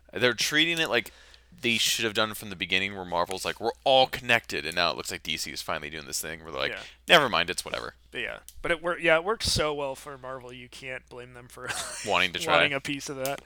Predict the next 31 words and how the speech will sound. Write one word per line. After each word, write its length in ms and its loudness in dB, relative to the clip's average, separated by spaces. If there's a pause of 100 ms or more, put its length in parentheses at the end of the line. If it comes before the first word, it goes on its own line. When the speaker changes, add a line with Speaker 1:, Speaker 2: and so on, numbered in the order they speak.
Speaker 1:
Yeah, 240 12
exactly, 480 4
Speaker 2:
But, 260 6
Speaker 1:
but 80 -8
Speaker 2:
like, 260 2
they 320 -2
failed 420 -2
at 120 -2
it 100 -10
so 340 2
<laughs> 0 -
spectacularly. 880 0 (1000)
Speaker 1:
I'm 60 -10
just 120 -4
happy 400 4
they're 160 0 (140)
learning, 520 -8 (140)
'cause 340 -2
Speaker 2:
Yeah. 60 -2
Speaker 1:
it's 120 0
true, 160 0
like, 160 2
D 120 0
C's 420 2 (360)
random-ass 680 4
stories 480 0
are 100 -6
where 200 -8
they 120 -8
thrive. 440 -2 (120)
Speaker 2:
Yeah, 240 -4